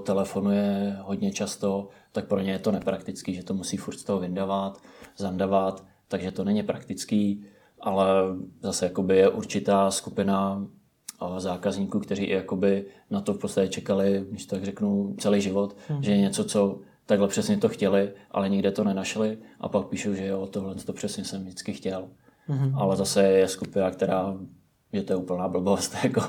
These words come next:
Speaker 2: Hmm.
Speaker 1: jak to může někdo používat, nebo takový, že když ztratím peněženku, ztratím i mobil a takovýhle.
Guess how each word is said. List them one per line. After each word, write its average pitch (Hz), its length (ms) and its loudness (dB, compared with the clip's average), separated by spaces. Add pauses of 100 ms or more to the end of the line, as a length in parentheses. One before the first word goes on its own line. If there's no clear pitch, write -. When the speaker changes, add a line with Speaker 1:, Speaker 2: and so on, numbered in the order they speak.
(140)
Speaker 2:
Hmm. 143 160 0 (240)
Speaker 1:
jak - 160 0
to 104 80 4
může 98 200 4
někdo 95 240 4
používat, 95 720 0
nebo 92 200 -2
takový, 92 320 -4
že 92 280 -4 (460)
když - 420 -4
ztratím 98 380 0
peněženku, 95 420 -2
ztratím 95 380 -4
i 95 60 -4
mobil 92 480 -4
a 92 60 -8
takovýhle. 95 540 -12